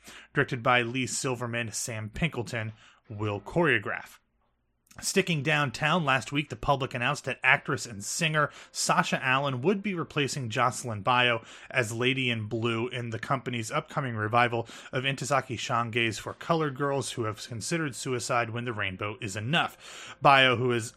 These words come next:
obviously a renowned playwright in addition to, addition to actress, has had to withdraw due to scheduling conflicts. Lacey Gardiner will direct and lead an all-female creative team. The show is set to run from October eighth through November twenty-fourth.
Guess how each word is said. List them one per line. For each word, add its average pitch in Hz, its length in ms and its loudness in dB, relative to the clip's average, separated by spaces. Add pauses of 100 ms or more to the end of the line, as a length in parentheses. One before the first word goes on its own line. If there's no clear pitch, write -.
(260)
obviously 123 460 2
a 113 60 2
renowned 110 360 2
playwright 120 480 2
in 117 100 -6
addition 107 300 -6
to, 107 160 -8
addition 120 280 -4
to - 160 -8
actress, 165 380 2 (360)
has - 180 -2
had 151 160 4
to 139 80 -2
withdraw 117 400 0
due 104 260 -6
to 110 60 -4
scheduling 101 600 -8
conflicts. - 720 -2 (320)
Lacey 127 680 -4
Gardiner 143 600 0
will 120 280 0
direct 113 580 -2
and 120 200 -4
lead 123 220 -2
an 123 220 -6
all-female 113 720 -2
creative 104 580 -4
team. 123 340 0 (480)
The 143 80 -2
show 139 240 0
is 120 100 -2
set 131 220 -4
to 127 100 -8
run 120 180 -4
from 120 300 -6
October 117 560 -6
eighth 160 380 -2
through 196 240 -4
November 117 440 -4
twenty-fourth. 104 760 -8